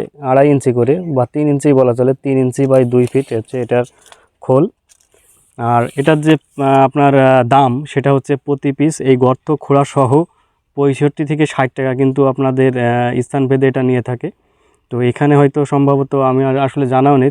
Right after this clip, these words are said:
তবে হয়তো পঁয়ষট্টি থেকে ষাট টাকার ভেতরেই নিয়েছে, বেশি হয়তো নেয়নি। তো অনেকে আবার এটা কোথায় পাওয়া যায়, এটা নিয়ে কিন্তু অনেক কনফিউশনে পড়েন। তো আজকে আপনাদেরকে আরও বলি ভিডিওর ভেতরেই, আপনারা যে ভিডিওটা দেখছেন, এটা কিন্তু যশোর জেলা থেকে।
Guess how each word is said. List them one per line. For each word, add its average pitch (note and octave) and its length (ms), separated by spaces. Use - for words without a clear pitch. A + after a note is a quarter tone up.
তবে B2 220
হয়তো B2+ 200
পঁয়ষট্টি B2+ 320
থেকে C3 180
ষাট B2 260
টাকার A#2+ 240
ভেতরেই B2+ 320
নিয়েছে, A#2+ 200
বেশি B2 240
হয়তো B2+ 240
নেয়নি। A#2 300
তো - 40
অনেকে C#3 220
আবার C#3+ 180
এটা C#3 240
কোথায় C#3+ 380
পাওয়া C3 240
যায়, C3 200
এটা B2 160
নিয়ে B2+ 180
কিন্তু B2+ 280
অনেক B2 160
কনফিউশনে C#3 580
পড়েন। B2+ 280
তো C3+ 40
আজকে C3 240
আপনাদেরকে B2+ 420
আরও C3 140
বলি C#3+ 180
ভিডিওর C3+ 280
ভেতরেই, B2+ 400
আপনারা C3 300
যে C3+ 220
ভিডিওটা C3 440
দেখছেন, B2 400
এটা B2 200
কিন্তু C3 280
যশোর B2 320
জেলা C3 220
থেকে। B2 260